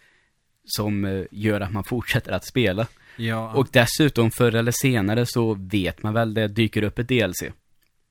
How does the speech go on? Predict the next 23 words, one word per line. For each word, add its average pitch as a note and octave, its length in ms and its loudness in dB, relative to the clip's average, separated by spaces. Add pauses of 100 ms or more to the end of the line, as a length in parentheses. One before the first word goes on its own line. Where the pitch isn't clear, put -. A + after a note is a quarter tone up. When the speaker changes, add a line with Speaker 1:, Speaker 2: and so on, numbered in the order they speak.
(360)
Speaker 2:
Ja, A#2+ 180 -2
Speaker 1:
Och C3+ 100 -6
då C#3 60 4
Speaker 2:
exakt. B2 180 8
Speaker 1:
är G2 140 6
det C3 60 8
inte A2 140 2
slut G#2 240 0
längre. E2+ 260 -4 (240)
Speaker 2:
Nej. A2+ 160 -8
Speaker 1:
Så A#2 120 6
då B2 300 6 (460)
Speaker 2:
Och B2+ 140 -6
Speaker 1:
är B2+ 60 6
det B2 60 6
bara A#2 120 4
Speaker 2:
världen A#2 160 6
Speaker 1:
att A2+ 60 -4
fortsätta. G#2 560 -2
Och B2+ 180 2
världen B2+ 260 8
blir C3 100 4
större. D#2+ 360 2